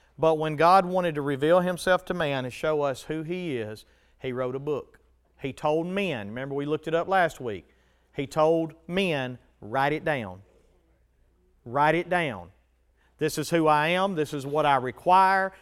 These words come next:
This is my law. This is how you have fell short of it. This is where you stand with me." So the scriptures mainly teach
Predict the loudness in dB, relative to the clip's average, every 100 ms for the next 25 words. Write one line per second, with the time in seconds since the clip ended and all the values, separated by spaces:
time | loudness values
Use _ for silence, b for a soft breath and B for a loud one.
0 | B -4 -2 -8 -4 0 2 4 6 6
1 | 6 4 0 -4 -6 -2 -2 -2 -6 -6
2 | -6 -4 -4 -4 -2 0 4 6 4 2
3 | -6 b b b -2 0 -2 -4 2 2
4 | 2 0 -10 -12 -2 0 2 -2 -2 -4
5 | 0 0 0 -2 -12 _ _ _ _ -2
6 | 2 2 0 2 2 2 0 -4 0 0
7 | 0 -4 -2 -4 -4 -10